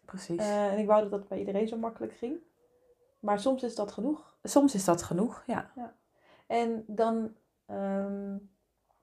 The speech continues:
Speaker 2: en het is ook wel dat op het moment dat je vastloopt in die frustratie of in die "het lukt niet" of "ik, mijn hond kan het niet" of "we kunnen het niet" of nou, hè,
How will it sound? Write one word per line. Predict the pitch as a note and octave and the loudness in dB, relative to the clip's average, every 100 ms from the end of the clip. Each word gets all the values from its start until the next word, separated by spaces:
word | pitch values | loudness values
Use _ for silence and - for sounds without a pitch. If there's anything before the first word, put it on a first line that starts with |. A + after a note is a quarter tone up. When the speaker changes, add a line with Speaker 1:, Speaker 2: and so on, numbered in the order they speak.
| _ | _
Speaker 2:
en | - A#3 | -6 -2
het | B3+ | 0
is | C#4+ D4 | 4 4
ook | C4+ | 4
wel | C4 | 2
dat | C4 | 2
op | B3+ | 0
het | B3 | 0
moment | B3 | 0
dat | A#3+ B3 | 0 -2
je | C#4+ | -6
vastloopt | C#4+ B3 - C4 C4 | -4 -6 2 0 2
in | C4 | -2
die | C4 | -4
frustratie | - B3 - A#3 A#3 A#3 A#3 A#3 | -4 -6 -2 2 0 0 2 2
of | A3+ | 2
in | - A3 G#3+ | 2 2 2
die | G#3+ G#3+ | 2 4
"het | G#3+ G#3 | 2 6
lukt | G#3+ A3 | 6 6
niet" | G#3 G3+ | -2 -2
of | G#3 G3 | -6 -4
"ik, | A3+ - | -8 -8
mijn | - A3 G#3+ | -8 0 2
hond | A3 A3 | 4 2
kan | - G3+ | 2 2
het | G3 | 2
niet" | F#3+ F#3 | 2 2
of | - F#3 | 0 -2
"we | F3 G#3 | 2 2
kunnen | G#3+ G3+ G3 | 4 2 2
het | F#3+ | 2
niet" | F#3 F#3+ F#3+ | 2 0 0
of | - - | -6 -6
nou, | F#3+ F#3+ | -8 -4
hè, | G#3+ | -4